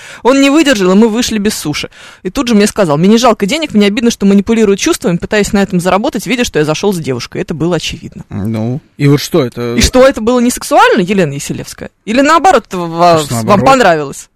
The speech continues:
Speaker 2: Мне кажется, наоборот. Ну чё, на лохе-, вот чем хорош лох? Э,
Speaker 1: Вообще
Speaker 2: только,
Speaker 1: ничем.
Speaker 2: с одной стороны, чтобы его доить, правильно? Ну, то есть баба хотела доить изначально. Лоха.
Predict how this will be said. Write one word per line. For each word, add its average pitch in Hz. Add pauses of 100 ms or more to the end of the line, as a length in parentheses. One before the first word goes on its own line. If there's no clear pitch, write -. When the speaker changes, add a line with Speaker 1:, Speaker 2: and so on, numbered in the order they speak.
(120)
Speaker 2:
Мне 123
кажется, 123
наоборот. 123 (1160)
Ну 190
чё, 320
на 226
лохе-, 226
вот 202 (100)
чем 269
хорош 202
лох? 190 (220)
Э, 165
Speaker 1:
Вообще 233
Speaker 2:
только, 262
Speaker 1:
ничем. 226
Speaker 2:
с 202
одной 277
стороны, 240
чтобы 220
его 254
доить, 156
правильно? 233 (320)
Ну, 185
то 233
есть 190
баба 339
хотела 240
доить 180
изначально. 120 (380)
Лоха. 147